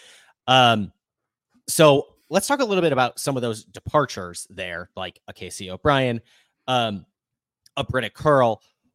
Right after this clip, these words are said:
what do you think are the biggest departures from this squad? We have a number of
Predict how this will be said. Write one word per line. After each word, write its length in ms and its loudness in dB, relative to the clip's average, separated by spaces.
what 180 2
do 60 2
you 160 0
think 340 -4
are 440 0
the 120 -12
biggest 760 -8
departures 520 -4
from 200 -6
this 180 -6
squad? 540 -4
We 80 -12
have 100 -12
a 60 -16
number 340 -10
of 100 -12